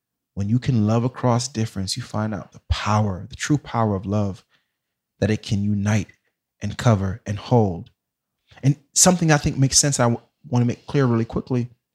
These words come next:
Yes, I love Black people. Yes, I love, um,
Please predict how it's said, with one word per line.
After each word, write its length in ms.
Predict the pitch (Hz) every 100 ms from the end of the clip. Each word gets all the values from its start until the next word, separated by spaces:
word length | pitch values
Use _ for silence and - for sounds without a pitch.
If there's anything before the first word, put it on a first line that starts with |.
| _ _ _ _ _ _ _ _ _ -
Yes, 260 | 123 139
I 40 | 123
love 240 | 208 208
Black 220 | 107 95
people. 380 | - 95 - - _ _ _ _ _ _ _ _ _ _ _ _ _ _ _ -
Yes, 280 | 113 127 -
I 100 | 107
love, 480 | 104 110 110 110 - _ _ _ _ -
um, 480 | 95 92 90 -